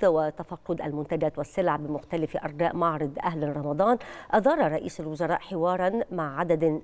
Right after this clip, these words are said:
من ممثلي الجهات والشركات العارضة، واطمأن على وجود تخفيضات وعروض وأسعار مميزة تلبي مختلف احتياجات المواطنين.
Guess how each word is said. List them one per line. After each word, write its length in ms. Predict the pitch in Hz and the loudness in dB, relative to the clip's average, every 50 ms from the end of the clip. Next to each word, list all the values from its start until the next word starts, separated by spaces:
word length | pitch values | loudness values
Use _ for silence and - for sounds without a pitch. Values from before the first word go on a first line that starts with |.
| - | -4
من 160 | 175 175 170 | 0 2 2
ممثلي 640 | 160 151 143 156 170 165 - - 202 160 151 - 151 | 4 4 4 2 0 0 0 -4 -2 -2 0 0 0
الجهات 380 | 165 156 165 156 170 170 - | 0 0 0 0 -2 -2 -2
والشركات 540 | 143 139 - - 151 151 143 - 180 165 - | -4 -6 -4 -4 -6 -6 -2 -2 -2 -2 0
العارضة، 520 | 151 143 139 196 214 185 160 143 180 208 - - - - - - - | -2 2 2 4 4 2 2 2 2 2 2 -2 -18 -18 -18 -8 2
واطمأن 460 | - 233 - - 262 262 302 320 277 202 | 2 2 4 4 2 2 4 2 0 0
على 360 | 180 185 190 202 190 175 165 | 0 0 0 0 2 2 0
وجود 520 | 156 160 165 170 175 175 190 190 156 165 | 0 -2 -4 -6 -6 -4 -6 -4 -4 -6
تخفيضات 560 | - - - - - 190 160 165 165 160 - | -6 -8 -12 -8 -8 -4 -2 -2 -2 -2 -2
وعروض 640 | 180 160 160 151 156 147 156 156 156 175 185 185 160 | -2 -2 0 0 2 2 0 0 -2 -2 -4 0 0
وأسعار 960 | 165 160 156 156 151 160 165 - - - 160 165 180 185 180 170 160 165 - - | 2 2 2 2 0 -2 -4 -6 -4 -4 -2 0 0 0 0 2 0 0 -2 -2
مميزة 680 | 175 190 220 233 214 185 156 151 160 165 - 170 190 233 - - - - - - - | 0 0 2 2 2 2 2 2 2 2 4 2 2 2 0 -8 -18 -18 -14 -4 2
تلبي 580 | 247 233 208 190 165 156 147 170 170 175 - - | 4 6 6 4 2 0 -8 -6 -6 -6 -6 -6
مختلف 600 | 170 180 170 - - - 160 156 156 - - - | -6 -6 -6 -6 -4 -2 0 0 0 -2 -4 -12
احتياجات 760 | 160 - - - - 170 151 139 151 160 170 190 202 - - | -14 -14 -10 -4 -4 -2 -2 -2 -2 -2 -2 -2 -4 -4 -4
المواطنين. 1000 | 175 - 165 160 160 160 160 170 170 - - 170 156 143 143 - 135 131 117 | -2 -2 -2 -2 0 0 2 0 0 0 -2 0 0 0 0 -2 -2 -4 -4